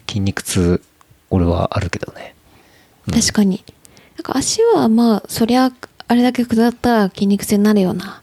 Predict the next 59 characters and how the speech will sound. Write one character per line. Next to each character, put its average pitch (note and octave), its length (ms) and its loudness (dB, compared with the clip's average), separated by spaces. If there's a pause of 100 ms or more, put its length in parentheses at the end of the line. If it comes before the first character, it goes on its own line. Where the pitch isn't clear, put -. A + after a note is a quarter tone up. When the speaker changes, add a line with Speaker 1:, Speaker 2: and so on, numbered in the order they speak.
Speaker 1:
う A2 60 -2
ん E2 180 -2 (160)
う E2 40 -4
ん。 D#2+ 60 -4
Speaker 2:
っ - 20 -
て C4 80 0
い - 20 0
う B3 60 -2
感 A#3 160 0
じ A#3 80 -4
だ G#3+ 40 2
け G#3 100 -4
ど、 - 40 -12
な G3+ 80 0
ん - 20 -4
か、 - 140 -14 (340)
腕？ A#3 520 0 (220)
Speaker 1:
う G#2+ 40 -2
ん。 E2+ 220 -4 (680)
Speaker 2:
で、 A3+ 80 -4
体？ A#3 640 0 (280)
Speaker 1:
そ - 180 -6
う。 - 20 -2
Speaker 2:
全 A#3 240 2
体 A3+ 200 2
が A3+ 80 2
な A3 100 2
ん G#3+ 80 0
か、 - 220 -4 (1500)
Speaker 1:
ま B2 100 0
あ、 F#2 40 -2
疲 - 160 0
労 F#2+ 160 2
は F2 120 0
し - 100 -8
て F2 80 0
る - 320 -2
け - 180 -10
ど C4+ 80 0
ね。 - 80 -4
Speaker 2:
<laughs> - 80 -6 (240)
そ - 300 -2
う。 C3 100 -6
Speaker 1:
<laughs> - 800 -20
ま F#2+ 60 -6
あ、 - 20 -10
そ - 140 -4
れ G#2 80 2
は G2+ 320 2
デ G#2 140 2
イ A2 40 4
ワ G#2+ 140 2
ン F2 60 -10
か E2+ 120 -4
ら D2 380 -2 (280)
ね、 D#2 300 -4 (140)
海 F2 220 -2
か D2 160 -4
ら C2+ 240 -2